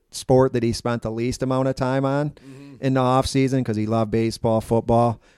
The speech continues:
Speaker 1: But he had, like, forty f-, or fifty points. They were, like, face guarding him at our alumni game.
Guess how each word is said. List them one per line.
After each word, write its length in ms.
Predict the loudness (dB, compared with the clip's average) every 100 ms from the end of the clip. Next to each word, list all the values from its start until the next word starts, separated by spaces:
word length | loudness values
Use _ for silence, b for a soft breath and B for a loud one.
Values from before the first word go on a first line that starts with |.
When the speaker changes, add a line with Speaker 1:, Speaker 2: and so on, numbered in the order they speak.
| b
Speaker 1:
But 120 | -2 6
he 100 | 6
had, 140 | 6
like, 160 | 4 0
forty 360 | 2 4 4
f-, 160 | -2 -8 -18 _ _ _ _
or 100 | -8
fifty 360 | -4 -4 -4 -2
points. 380 | -2 -2 -4 -4
They 100 | -2
were, 100 | -2
like, 160 | -2 -4
face 340 | -4 -2 -4
guarding 340 | -4 -2 -2 -2
him 100 | -2
at 140 | -4
our 160 | -4 -4
alumni 500 | -4 -4 -4 -4 -6
game. 260 | -8 -10